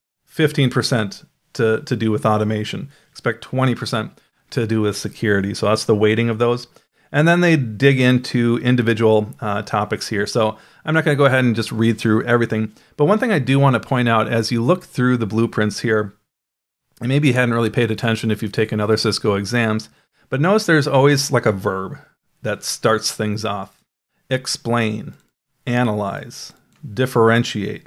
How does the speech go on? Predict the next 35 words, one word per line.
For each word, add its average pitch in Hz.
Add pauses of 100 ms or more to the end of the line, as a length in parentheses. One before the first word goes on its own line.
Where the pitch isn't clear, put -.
If -
I 113
come 110
down 110
here, 107
configure. 101 (1120)
What 104
else? 104
Troubleshoot. 110
So -
you, 131
you'll 135
see 214
these 233
different 117
verbs. 101 (380)
And 135
when 160
you 170
look 220
at 277
the 190
verbs, 123
it 131
kinda 214
gives 147
you 131
an 120
idea 120
of, 117
okay, 127 (1160)
do 156
I 170
just 226
need 185